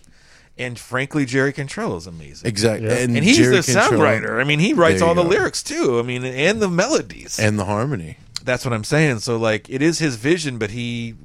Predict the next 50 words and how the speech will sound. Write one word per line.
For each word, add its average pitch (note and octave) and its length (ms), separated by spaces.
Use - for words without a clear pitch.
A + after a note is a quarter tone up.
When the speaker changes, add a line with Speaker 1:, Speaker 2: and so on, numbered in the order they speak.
Speaker 1:
would G2 100
prefer G#2 520
another F#2 320
guy F#2 340
to F2 100
do F#2 200
it. F#2 160
Uh, G#2+ 60
even B2 160
though C3+ 80
he C#3+ 160
can D3+ 140
sing. E3+ 220
And B2 80
I D3 80
even E3 200
bought B2+ 220
a A#2+ 40
couple, C3 240
he's C3+ 160
got, A#2+ 120
like, G#2+ 120
two C3 140
solo C#3+ 340
albums. D#2+ 320
In A#2+ 140
between A#2+ 340
the A2 80
Alice G#2+ 240
in G#2 80
Chains G2 400
new A#2 140
singer F#2+ 440
and G2+ 220
Lane G2+ 220
Staley A#2 360
dying, F#2+ 360
he G#2+ 180
recorded G2 500
a F2 40
few F#2+ 200
albums. F2+ 280
And G#3 80
it's C4+ 80
basically D4+ 420
Alice D3 220
in A#2 100
Chains G#2+ 360
music, A#2+ 360
man. E2+ 260